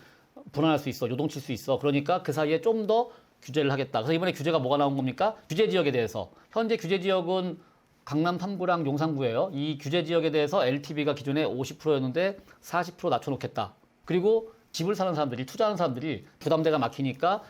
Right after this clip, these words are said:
사업자금 용도로 우회대출을 한단 말이에요. 그중에 가장 많이 쓰는 방법이 매매사업자나 임대사업자야. 그래서 매매사업자나 임대사업자 대출을 하는 거를 원천적으로 봉쇄해버리겠다.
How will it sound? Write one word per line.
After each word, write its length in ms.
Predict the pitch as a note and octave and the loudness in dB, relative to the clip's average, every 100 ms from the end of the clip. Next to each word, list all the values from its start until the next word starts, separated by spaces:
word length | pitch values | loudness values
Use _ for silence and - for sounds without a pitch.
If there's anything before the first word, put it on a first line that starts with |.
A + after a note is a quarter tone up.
| - | -20
사업자금 600 | - - C4 C#4 B3 G#3+ | -6 0 0 0 0 0
용도로 320 | G3 E3+ D#3 D3+ | 0 2 2 2
우회대출을 560 | B2 D#3 A3 G3+ E3+ | 0 2 2 2 2
한단 180 | C#3+ A#2 | 0 2
말이에요. 400 | C3 D#3+ B2+ - - - _ - | 0 2 2 2 -6 -20 _ -8
그중에 220 | D#3 G3 | -2 -2
가장 260 | G3 - E3 | 0 0 0
많이 180 | B2 C#3 | 0 -2
쓰는 240 | D#3 D3+ | -2 0
방법이 360 | C#3+ C3+ D3 - | 0 -2 -2 -2
매매사업자나 640 | B2 B2+ C#3 C3+ B2+ D#3 | 0 0 0 -2 0 0
임대사업자야. 640 | C3 C3 C#3+ C#3 A#2+ A2+ D3+ | 0 0 -2 -2 -2 0 -2
그래서 300 | D#3+ F3+ - - - | 0 0 -2 -14 -10
매매사업자나 800 | - D3 F3+ G3+ G3+ F#3 G3+ A#3 - - | -2 0 2 0 0 -2 -2 -4 -6 -8
임대사업자 580 | D3 F#3 F3+ F3+ F#3 | -4 -2 -2 -2 -2
대출을 420 | E3 D#3+ - E3 D3+ | 0 0 -2 -2 -2
하는 140 | E3 | 0
거를 180 | D3+ F3+ | 2 2
원천적으로 600 | E3+ C3 C#3 D#3 C#3+ F3 | 2 0 -2 -2 -2 -2
봉쇄해버리겠다. 840 | - C3 C3 C3+ A#2+ G#2+ - G#2 | -2 -4 0 -2 -2 -6 -8 -10